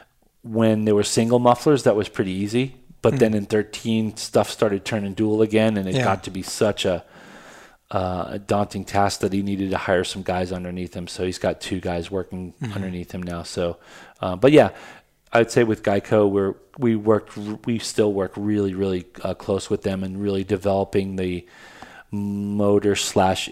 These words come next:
Speaker 1: uh, exhaust part of what their, their, their program is.
Speaker 2: Mm-hmm. Hey, remember when, uh, Honda came out with the dual exhaust?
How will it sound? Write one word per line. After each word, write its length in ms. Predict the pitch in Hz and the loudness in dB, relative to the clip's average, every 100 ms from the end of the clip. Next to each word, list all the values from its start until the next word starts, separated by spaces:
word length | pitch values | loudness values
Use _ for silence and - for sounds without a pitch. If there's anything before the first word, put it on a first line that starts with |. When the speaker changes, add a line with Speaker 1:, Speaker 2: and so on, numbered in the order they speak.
| - | -10
Speaker 1:
uh, 200 | 95 92 | -6 -4
exhaust 680 | 98 101 101 92 - - - | -4 0 0 0 -4 -12 -6
part 220 | - 90 | -2 0
of 120 | 92 | -2
what 180 | 95 - | -4 -4
their, 180 | 95 90 - - | -6 -6 -12 -6
their, 140 | 92 - _ - | -4 -4 _ -4
their 120 | 92 | -4
program 440 | - 95 92 90 87 | -2 -6 -6 -8 -8
is. 240 | 87 - | -10 -10
Speaker 2:
Mm-hmm. 200 | 113 104 98 - - - | -12 -12 -16 -20 -20 -10
Hey, 140 | - 165 | 4 4
remember 300 | 165 190 214 | 6 4 4
when, 260 | 202 160 | 2 2
uh, 340 | 139 123 113 101 _ _ _ _ _ _ _ _ | -2 -4 -6 -12 _ _ _ _ _ _ _ _
Honda 320 | 143 139 135 | 2 2 2
came 180 | 160 147 | 0 2
out 120 | 143 | 2
with 80 | 151 | 2
the 60 | 131 | -2
dual 300 | 131 127 127 | -2 -2 -2
exhaust? 540 | 120 123 120 117 | 0 0 0 -2